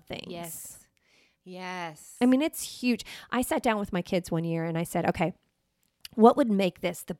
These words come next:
Speaker 1: best holiday ever?"
Speaker 2: Mm.
Speaker 1: So instead of just assuming that this tradition and that tradition were important and all, all of the things that I had just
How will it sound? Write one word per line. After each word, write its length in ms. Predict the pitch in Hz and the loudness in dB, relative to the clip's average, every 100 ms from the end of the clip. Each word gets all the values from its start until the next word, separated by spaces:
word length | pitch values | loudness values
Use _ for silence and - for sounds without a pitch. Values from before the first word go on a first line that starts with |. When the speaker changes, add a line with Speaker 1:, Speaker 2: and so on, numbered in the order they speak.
| - | -4
Speaker 1:
best 320 | 185 185 - | -4 -4 -10
holiday 500 | - 175 170 170 170 - | -8 -6 -6 -10 -12 -14
ever?" 340 | 175 170 180 196 | -14 -16 -20 -20
Speaker 2:
Mm. 580 | 208 196 190 190 190 | -16 -14 -14 -14 -10
Speaker 1:
So 120 | 180 311 | -4 -2
instead 340 | 269 - 339 | -2 0 0
of 120 | 311 | 0
just 180 | 247 - | -2 -2
assuming 720 | 233 - 247 233 220 190 185 | -4 -2 0 0 0 -2 -4
that 180 | 180 175 | -6 -4
this 460 | 196 190 - - - | -6 -6 -12 -16 -10
tradition 500 | - 208 185 - 180 | -2 0 2 0 0
and 140 | 175 175 | 0 0
that 180 | 165 | -2
tradition 600 | - 180 175 - 175 175 170 | -2 -4 -2 -2 -2 0 0
were 120 | 170 | 0
important 760 | 170 - 180 180 170 175 - - | -2 -2 -4 -4 -8 -8 -8 -6
and 380 | 175 170 170 - | -4 -4 -6 -2
all, 400 | 170 175 170 - | 0 0 -2 -2
all 240 | 175 170 | -2 -2
of 120 | 180 | -4
the 80 | 180 | -6
things 260 | - 175 175 | -6 -6 -4
that 100 | 170 | -2
I 100 | 170 | -2
had 100 | 165 | -4
just 240 | 175 - | -6 -10